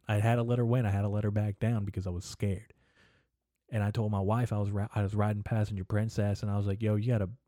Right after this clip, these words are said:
back away from this lady. She has a temp tag from two thousand and twenty-one in a silver Nissan Versa." She does not give a fuck, bro, about nothing. She will end our lives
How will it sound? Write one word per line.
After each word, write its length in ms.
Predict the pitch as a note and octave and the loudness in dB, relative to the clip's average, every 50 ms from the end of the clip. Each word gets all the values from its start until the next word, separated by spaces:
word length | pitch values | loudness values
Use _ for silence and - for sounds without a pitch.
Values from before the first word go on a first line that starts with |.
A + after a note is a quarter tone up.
| _ _ _ | _ _ _
back 260 | - A2+ A2+ A#2 A2 | -4 -2 -2 0 0
away 320 | - G#2 G2 G#2+ G#2+ A#2 B2+ | 2 2 2 4 4 4 2
from 180 | - - A2 | 2 -2 -4
this 200 | G2 G2 F#2+ - | -4 -4 -4 -4
lady. 280 | - G#2 G2+ G2 G2+ G2+ | -2 -2 -2 0 0 -2
She 180 | G2 - B2+ C3+ | 0 2 4 4
has 140 | C#3 C#3+ | 4 4
a 100 | B2+ A2 | 4 2
temp 320 | G#2 - - B2+ C3 C#3 - | 0 0 0 0 0 0 2
tag 380 | - B2 A#2 A2 G#2 G#2 G#2+ A#2+ - _ _ _ _ _ _ _ _ _ | 2 2 4 4 2 0 -2 -4 -8 _ _ _ _ _ _ _ _ _
from 260 | _ - A#2 G#2 G2+ - | _ -6 -4 -4 -4 -2
two 160 | - - C#3+ | 2 2 2
thousand 360 | D3 - C#3 C3+ C3+ C3+ C#3 C3 | 4 4 4 4 4 4 2 2
and 120 | A#2+ A2 | 0 0
twenty-one 720 | - B2+ B2 C3 C3 B2 A#2 A2 G#2+ G#2+ G#2+ G#2+ G#2+ B2+ - _ - | 0 0 0 2 2 2 0 0 0 0 0 -2 -2 -6 -10 _ -4
in 160 | A2+ A2 G#2+ | -2 -2 0
a 160 | G2+ F#2 F#2+ G#2+ - _ _ _ _ _ _ _ _ _ _ | 0 -2 -4 -6 -10 _ _ _ _ _ _ _ _ _ _
silver 480 | - - - C#3+ C#3+ D3 D#3 D3 D3+ C3+ | -16 -2 2 4 6 6 6 6 6 4
Nissan 420 | C3+ C3+ C3+ B2+ - C3 A#2+ A2+ | 4 4 2 2 2 0 2 2
Versa." 420 | A2+ A#2+ B2+ B2 - G2+ F#2+ G2+ - _ _ _ _ _ _ _ _ _ _ _ _ _ _ _ | 4 4 2 2 0 -4 -6 -6 -8 _ _ _ _ _ _ _ _ _ _ _ _ _ _ _
She 140 | - C3 C3+ | -6 -2 0
does 200 | C#3 C#3 B2 A#2 | 2 2 2 0
not 480 | A2 G#2+ A2 A2+ A#2 A#2 A2+ A2+ A2+ | 0 0 0 0 0 -2 -2 -4 -2
give 180 | G#2+ G#2+ G#2+ A2 | -2 -2 0 0
a 140 | F#2+ E2+ F2 - _ _ | -2 -4 -6 -10 _ _
fuck, 460 | - G#2 G#2+ G#2 G#2 G#2 G2 F2 E2+ | -2 -2 0 0 0 0 0 -2 -4
bro, 420 | - F2 - F2+ F2 F2+ F2+ F2 F2 | -6 -8 -8 -6 -4 -4 -4 -4 -4
about 280 | - F#2 F2+ G2 G#2 G#2+ G2+ F#2 F2+ F#2+ G#2+ A2 | -4 -6 -6 -8 -10 -12 -12 -12 -14 -14 -8 -2
nothing. 500 | A2 A2+ A2 - G2+ - - - - - - - - - - | 2 2 2 2 0 -4 -10 -16 -16 -16 -18 -20 -20 -20 -18
She 320 | - - - - B2 C3 C#3+ | -16 -14 -4 0 2 2 4
will 280 | C3+ A#2+ A2+ A2+ C3 - - | 4 2 0 0 -2 -4 -2
end 340 | A#2 A2 A2 G#2+ G#2+ A2+ - _ _ _ _ _ _ _ _ _ _ _ _ _ _ _ _ _ _ - | 0 0 0 0 -2 -4 -8 _ _ _ _ _ _ _ _ _ _ _ _ _ _ _ _ _ _ -4
our 320 | G2+ G2+ G2+ G#2 G#2 F#2+ | 0 0 2 2 0 0
lives 640 | F#2 F#2+ F#2+ F#2+ F#2 G2+ G2+ - - - - - - | -2 -2 -2 -2 -2 -4 -6 -8 -12 -16 -18 -18 -20